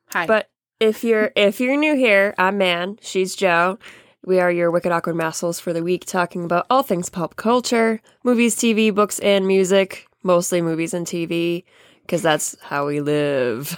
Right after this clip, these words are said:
Speaker 1: How we
Speaker 2: <laughs>
Speaker 1: roll.
Speaker 2: We coming at you every Wednesday, and you can, uh, follow us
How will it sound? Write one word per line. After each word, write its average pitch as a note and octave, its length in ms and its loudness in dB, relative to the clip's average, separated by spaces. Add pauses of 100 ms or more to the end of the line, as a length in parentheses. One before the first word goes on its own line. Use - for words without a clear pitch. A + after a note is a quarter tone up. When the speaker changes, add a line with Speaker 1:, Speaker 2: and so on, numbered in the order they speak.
Speaker 1:
How G3 200 2
we G#3 200 2
Speaker 2:
<laughs> F3+ 120 -14
Speaker 1:
roll. F#3 420 -6
Speaker 2:
We F#3+ 80 -4
coming G3 280 0
at F3+ 180 0
you - 60 -6
every F#3 300 2
Wednesday, A3 760 2
and F#3+ 100 0
you F#3+ 80 -2
can, F#3+ 240 -6
uh, E3 400 0
follow G3+ 380 0
us F#3+ 320 -2